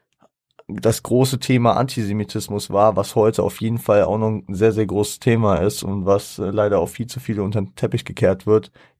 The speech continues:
ist aber f-, heute auch, sag ich mal, plakativ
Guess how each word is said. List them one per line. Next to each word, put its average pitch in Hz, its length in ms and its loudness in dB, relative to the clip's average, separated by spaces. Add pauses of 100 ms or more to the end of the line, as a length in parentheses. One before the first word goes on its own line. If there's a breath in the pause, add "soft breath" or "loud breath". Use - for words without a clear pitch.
ist 110 260 -6
aber 104 240 0
f-, - 260 -8
heute 113 380 2
auch, 104 340 2 (400 soft breath)
sag - 140 0
ich - 100 -2
mal, 101 120 2
plakativ 113 1040 -2